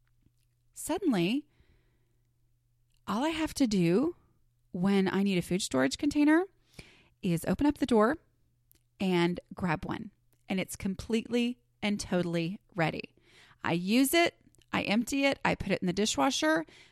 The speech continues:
When it comes out of the dishwasher, I put the lid back on it and I stick it back in there. Now, the complaint with that is I can't have as many food storage containers. Yeah, I don't need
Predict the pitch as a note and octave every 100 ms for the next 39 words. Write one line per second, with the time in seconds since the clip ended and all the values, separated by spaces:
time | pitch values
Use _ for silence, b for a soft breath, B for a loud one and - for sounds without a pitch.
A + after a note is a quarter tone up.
0 | b F#3 G3 - A3 A3 G#3+ G#3+ A3 B3+
1 | C4+ C4+ - E4+ F4 b b b F#3+ -
2 | F3+ F3 F3 G#3+ A3 A3+ - A3 A3+ C4+
3 | - F#3 E3+ - G3+ - G3 - G3+ F3
4 | - - - C#4 C4+ - - - _ _
5 | _ _ _ _ _ - - B3+ B3 -
6 | C#4+ E4 D4+ - D#3+ - F#3+ F3 G#3+ -
7 | B B B B - D#3 D#3+ F#3 - F3
8 | F#3 - G3+ F#3+ G#3+ B3 - B3+ C4 A3
9 | A3 A#3+ C4+ - F4+ - A#3 F#3+ - F#3
10 | E3+ D#3+ - - B B B B - C4
11 | - G4+ B4 - F#3+ F3+ G#3 F3